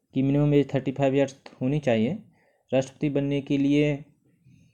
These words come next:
ये Constitution of India के आर्टिकल फिफ्टी एट में मेंशन है। और भारत की पहली राष्ट्रपति, जैसा कि आप लोगों को पता है मित्रों, प्रतिभा सिंह पाटिल रही हैं। राष्ट्रपति की वेतन पाँच लाख रुपए प्रतिमाह होती है और उपराष्ट्रपति की चार लाख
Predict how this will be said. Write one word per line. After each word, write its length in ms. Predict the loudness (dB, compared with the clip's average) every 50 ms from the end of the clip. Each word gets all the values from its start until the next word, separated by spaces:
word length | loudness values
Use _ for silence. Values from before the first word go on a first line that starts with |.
| _ _ _ -4
ये 280 | 2 4 4 4 4 2 0
Constitution 520 | -2 -2 -4 -6 -6 -6 -4 -4 -2 0
of 200 | 0 -2 -2 -2
India 340 | -4 -2 0 2 0 0 0
के 80 | 0 0
आर्टिकल 380 | 0 0 0 -2 -4 -2 -4 -2
फिफ्टी 360 | -2 -6 -6 -4 -4 0 2
एट 180 | 0 0 0
में 100 | -2 -2
मेंशन 420 | 0 0 0 0 0 0 0 0 0
है। 300 | -2 -4 -6 -6 -10 _ _ _ _ _ _ _ _ _ _ _ _ _ _ _ _ _ _ _ _
और 200 | -8 -8 -8 -6
भारत 300 | -2 0 2 2 0 0
की 140 | -2 -6 -2
पहली 440 | 0 2 2 2 2 2 2 4 4
राष्ट्रपति, 480 | 4 2 2 -2 -10 -8 -6 -6 -4
जैसा 320 | -2 -2 -4 -2 -4 -6 -4
कि 100 | -2 -4
आप 160 | -4 -2 -2
लोगों 240 | -4 -4 -4 -6 -8
को 60 | -8
पता 280 | -10 -6 -4 -4 -2
है 60 | -2 -2
मित्रों, 380 | -4 -4 -4 -4 -2 -2 -4
प्रतिभा 500 | -6 -8 _ _ _ -14 -4 -2 -2 -2
सिंह 240 | 0 -2 -6 -6 -4
पाटिल 320 | -4 -4 -4 -4 -6 -4
रही 220 | -4 -2 -2 -2 -4
हैं। 300 | -4 -6 -8 -10 _ _ _ _ _ _ _ _ _ _ 0
राष्ट्रपति 440 | 0 0 -2 -4 -14 -6 -6 -6 -4
की 160 | -2 -4 -2
वेतन 300 | -2 -2 -2 -2 -4 -6
पाँच 300 | -4 -4 -4 -4 -2 -2
लाख 200 | -2 -2 -2 0
रुपए 260 | -2 -4 -2 -2 -4
प्रतिमाह 500 | -4 -4 -10 -8 -6 -4 -4 -2 -2 -2
होती 320 | -4 -6 -6 -6 -6 -4 -4
है 220 | -4 -4 -8 -12 _ _ _ _ _ _ _ -6
और 140 | -4 -4 -4
उपराष्ट्रपति 720 | -6 -2 0 0 0 0 -4 -16 -18 _ -8 -6 -6 -4
की 140 | -4 -6 -6
चार 260 | -2 -2 -2 0 0
लाख 280 | 0 -2 -2 -4 -6